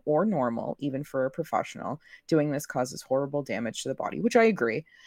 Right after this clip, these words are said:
Nobody needs to prep to bottom like a porn star in their regular sex life. Shit happens. If your top doesn't understand that, throw him away and find a new one.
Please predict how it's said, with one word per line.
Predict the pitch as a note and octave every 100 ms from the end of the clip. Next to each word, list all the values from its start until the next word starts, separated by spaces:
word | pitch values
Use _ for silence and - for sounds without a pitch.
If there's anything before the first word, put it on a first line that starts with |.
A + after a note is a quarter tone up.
| - -
Nobody | D#3 D3+ D#3
needs | D#3 C#3+ -
to | -
prep | - B2+ -
to | - D3
bottom | B2 A#2 B2+
like | A#2+
a | A#2
porn | - A2+ A#2+
star | - A#2
in | A#2+
their | A2+
regular | A2+ - D2+ -
sex | - - -
life. | F2 -
Shit | - E3 -
happens. | B2 - B2 B2+
If | -
your | C#3
top | - C#3 -
doesn't | C#3+ D#3+
understand | F3+ G3 - C#3+ B2+ B2+
that, | B2+ -
throw | - A#2
him | C#3+ D3
away | D3+ A#2
and | B2+ C3
find | - D#2
a | C3
new | A#2 D#2+
one. | C#2 D#3